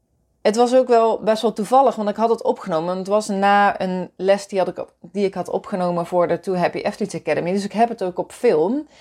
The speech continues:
Eh, ik heb er ook een stukje van op mijn Facebookpagina en, eh, Instagram gezet. Dus als je daar nog benieuwd naar bent, dan zou ik daar zeker even naar kijken.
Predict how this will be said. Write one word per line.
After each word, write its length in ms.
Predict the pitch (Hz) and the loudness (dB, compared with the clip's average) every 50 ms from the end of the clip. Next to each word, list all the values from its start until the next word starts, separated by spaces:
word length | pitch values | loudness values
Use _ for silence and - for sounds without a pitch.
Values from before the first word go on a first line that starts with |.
| - - - _ _ _ _ _ _ _ | -20 -20 -20 _ _ _ _ _ _ _
Eh, 240 | - 202 196 190 190 | 0 2 4 4 4
ik 180 | 185 - - - | 4 2 0 0
heb 140 | 247 262 262 | 0 0 2
er 80 | 240 | 2
ook 120 | 233 226 214 | 0 0 0
een 60 | 202 | -4
stukje 320 | - - 233 233 233 226 | -2 -2 -2 -2 -2 -4
van 240 | - - 185 180 - | -4 -4 -4 -4 -4
op 160 | - 214 - | -6 -6 -4
mijn 260 | 202 190 175 175 - - - | -2 -2 -2 -2 -4 -8 -16
Facebookpagina 1000 | - - 226 220 220 226 208 - - 185 185 190 180 185 180 170 165 - - - | -8 -4 -2 -2 -2 -4 -2 0 0 2 2 0 -2 -2 -2 0 0 -2 -2 -4
en, 360 | - 180 175 170 170 - - | -4 -2 -2 -4 -4 -6 -6
eh, 240 | - 156 156 156 - | -4 -4 -4 -2 -2
Instagram 500 | - 214 220 220 - 220 233 226 233 226 | -2 -2 -2 -2 -2 0 0 0 0 0
gezet. 260 | 214 - 220 220 214 | -2 0 -2 -2 -2
Dus 160 | 180 175 - | -2 -4 -2
als 200 | - - 196 190 | 0 0 0 0
je 60 | - | 0
daar 100 | 190 190 | 0 0
nog 100 | 180 175 | 0 -2
benieuwd 260 | 175 175 196 214 220 | -2 -2 0 0 0
naar 120 | 208 180 180 | 0 -2 -2
bent, 140 | 185 175 170 | 0 -2 -2
dan 100 | 170 165 | -2 -2
zou 160 | 175 165 175 | -2 -2 -2
ik 80 | 175 | 0
daar 120 | - 175 175 | -2 -4 -2
zeker 380 | - - 220 269 277 277 233 | 0 0 2 2 0 0 2
even 240 | 196 190 196 180 170 | 2 2 2 0 -2
naar 140 | 165 165 165 | -4 -4 -2
kijken. 560 | - 190 175 202 220 226 - 247 262 294 294 | 0 0 0 0 0 0 -2 -2 -2 -2 -4